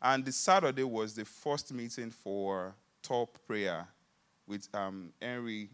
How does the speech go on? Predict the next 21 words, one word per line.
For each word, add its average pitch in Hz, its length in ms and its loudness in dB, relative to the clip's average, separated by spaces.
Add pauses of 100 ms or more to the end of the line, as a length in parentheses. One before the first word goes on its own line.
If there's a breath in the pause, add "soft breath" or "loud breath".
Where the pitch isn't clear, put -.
Henry. 107 440 -6
So - 320 0
I 165 140 12
went 131 320 2
for 110 200 -4
that 107 340 6
one. 95 360 -2 (200)
She - 160 -4
was 117 240 2
at 90 140 2
home, 101 360 -4
you 95 80 -4
know. 92 340 -4 (300 soft breath)
It 107 140 -8
was 110 140 -2
a 104 60 -4
prayer 117 300 4
for, 90 380 -2
you 92 80 -6
know, 95 160 -6
men. 85 360 -8